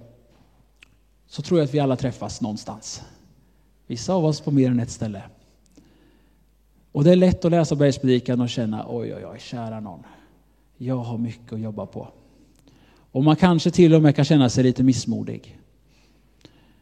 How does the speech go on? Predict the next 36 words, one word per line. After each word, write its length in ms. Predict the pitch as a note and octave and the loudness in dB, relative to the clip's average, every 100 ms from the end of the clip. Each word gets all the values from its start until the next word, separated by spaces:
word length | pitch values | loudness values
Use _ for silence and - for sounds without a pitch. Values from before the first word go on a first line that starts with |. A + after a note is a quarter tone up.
| _ _ _ _ _ | _ _ _ _ _
Men 100 | - | 0
vet 140 | D#3+ E3 | 0 2
du, 80 | F#3+ | 0
jag 80 | |
tror 240 | - G#3 G3 | 2 2 2
att 100 | F#3+ | 4
Jesus, 460 | F#3+ F3 D#3 - - _ _ _ _ _ _ | 2 2 -4 -6 -20 _ _ _ _ _ _
han 220 | - E3 | -6 0
vill 100 | F#3+ | 2
inte 140 | A3+ A3 | 4 6
ha 120 | F#3+ | 6
dig 120 | D#3+ | 6
missmodig, 840 | E3 E3 - B2+ G#2 G#2+ B2 C#3 - - | 2 0 -2 -2 0 0 -2 -4 -10 0
men 120 | D#3 | 2
jag 120 | F3 | 2
tror 260 | - G#3+ G#3+ | 2 4 2
att 100 | - | 2
han 120 | F3+ | 0
vill 120 | F#3 | 0
ha 260 | D3 F3+ E3 | 2 0 2
dig 200 | C#3 C3+ | 0 0
och 60 | |
mig 180 | C3 B2 | 0 -4
på 160 | - C3 | -6 -6
den 240 | A#2+ B2 - | -4 -6 -10
platsen. 520 | - C3 - - G2+ F#2+ - _ _ _ _ _ _ _ _ _ _ _ _ _ _ | -12 -12 -12 -14 -12 -12 -20 _ _ _ _ _ _ _ _ _ _ _ _ _ _
För 240 | _ E3+ E3+ | _ 0 2
om 120 | F3 | 4
det 80 | F#3 | 4
är 40 | |
någonting 480 | F#3+ G#3 G3 - E3+ | 4 4 2 0 0
som 160 | D#3+ D#3+ | 0 2
bergspredikan 720 | D#3 C#3 C#3+ C3 B2+ B2+ B2+ | 2 2 0 -2 0 0 2
gör 220 | C3+ B2+ | 2 2
med 300 | C3 C3+ A2+ | 0 -2 -4
oss, 340 | G2+ - - | -8 -10 -16